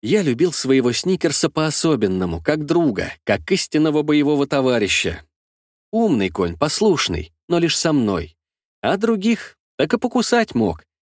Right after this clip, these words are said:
Даже слеза навернулась. Не думал, что когда-нибудь смогу настолько проникнуться дружбой к животному.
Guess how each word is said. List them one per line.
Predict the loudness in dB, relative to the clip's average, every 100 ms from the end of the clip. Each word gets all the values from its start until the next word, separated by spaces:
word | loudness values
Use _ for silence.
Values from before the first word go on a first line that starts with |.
| _ _ -4
Даже | -2 0
слеза | 0 0 0 0 0
навернулась. | 0 0 2 2 2 0 -2 -10 _ _ _ _
Не | -2 0
думал, | 2 2 2
что | -2 -2 -2
когда-нибудь | 0 0 0 0 2 2 0
смогу | 0 -2 2
настолько | 0 0 0 0 0
проникнуться | -2 0 0 0 -2 0 0
дружбой | 0 -2 0 -2
к | 0
животному. | 0 2 0 0 0 0 -4